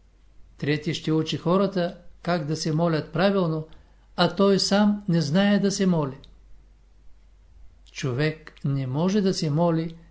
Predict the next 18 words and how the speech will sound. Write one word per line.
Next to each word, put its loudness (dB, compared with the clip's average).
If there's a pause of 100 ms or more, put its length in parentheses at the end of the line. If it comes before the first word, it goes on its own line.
(320)
докато 0
не 0
свърже 2
своя 2
ум 2 (320)
с -8
ума 0
на 2
Бога. -4 (1500)
Щом 0
свърже 0
ума 0
си, -2 (540)
ще -6
свърже -2
и 0
сърцето -4
си. -12